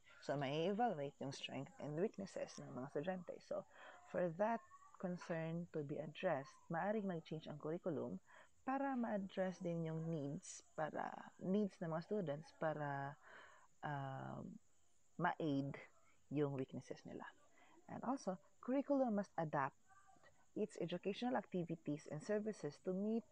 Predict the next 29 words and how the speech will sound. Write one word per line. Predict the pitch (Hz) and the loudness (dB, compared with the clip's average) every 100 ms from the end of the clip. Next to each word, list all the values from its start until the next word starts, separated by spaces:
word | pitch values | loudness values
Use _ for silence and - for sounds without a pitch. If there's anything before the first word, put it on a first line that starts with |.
| - | -2
the | 160 160 | 0 0
needs | 160 170 175 - | 2 2 0 -2
of | 151 147 | -4 -2
a | |
modern | 151 156 170 165 165 - | 0 2 2 0 0 -2
and | 147 135 | -2 -2
dynamic | 135 139 139 147 147 - - | 0 0 0 2 -2 -4 -8
community. | 139 139 131 127 123 123 - - - - | -6 -2 0 0 -2 -2 -4 -6 -20 -20
So, | - 139 | -4 2
di | 196 | 2
ba, | 202 160 | 4 2
pati | 156 - | 0 -2
ang | 151 | -2
community | 147 170 190 190 - 156 131 | -2 0 0 0 -2 -6 -4
involved | 147 135 147 135 117 - - | -6 0 4 4 2 -4 -8
as | - | -4
long | 135 160 | -2 -2
as, | 156 151 - - - - - - | -2 -4 -8 -16 -20 -18 -18 -6
um, | 143 135 135 | -4 -2 0
there | 165 | 0
is | 180 156 | 0 -2
a | |
needs | 147 160 143 - | 0 0 0 -4
na | - | -6
kailangan | 147 143 139 135 - | -6 -4 -4 -4 -6
i-meet. | 131 123 - - - - - - - | -6 -4 -6 -10 -20 -20 -20 -20 -10
So, | 123 | -8
number | 127 160 247 | -2 0 2
two, | 269 156 | 2 0